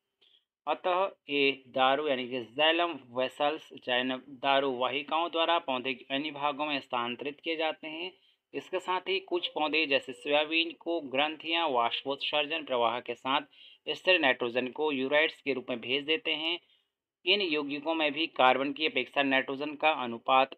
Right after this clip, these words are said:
अधिक होता है। तो आपने देखा होगा जो अमोनियम आयन बनता है नाइट्रोजन फिक्सेशन के दौरान अमोनिया,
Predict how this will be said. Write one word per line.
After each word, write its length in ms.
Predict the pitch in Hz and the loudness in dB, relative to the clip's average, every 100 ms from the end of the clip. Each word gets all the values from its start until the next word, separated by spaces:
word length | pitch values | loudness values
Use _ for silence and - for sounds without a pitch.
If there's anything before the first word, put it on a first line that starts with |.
| - | -4
अधिक 400 | 127 127 147 - | -4 0 -2 -2
होता 640 | - 120 117 - 117 113 | -10 -6 -6 0 0 0
है। 460 | 113 131 131 117 101 | 0 2 4 4 -2
तो 160 | - 117 | -6 -4
आपने 260 | 117 131 | -2 -4
देखा 280 | 123 123 143 | -8 -4 2
होगा 400 | 139 135 151 160 | 2 2 -2 -2
जो 240 | 147 165 | -4 -2
अमोनियम 440 | 165 120 117 120 120 | -2 -2 -2 -4 -2
आयन 200 | 120 139 | -2 -2
बनता 280 | 147 139 143 | -4 -2 0
है 160 | 151 | 0
नाइट्रोजन 400 | 143 120 120 123 | 2 0 0 -6
फिक्सेशन 480 | 117 113 - - 123 | -8 -10 -10 -10 -8
के 80 | 131 | -2
दौरान 340 | 135 139 147 | 0 0 0
अमोनिया, 520 | 139 139 151 156 175 | -2 -2 -2 0 -2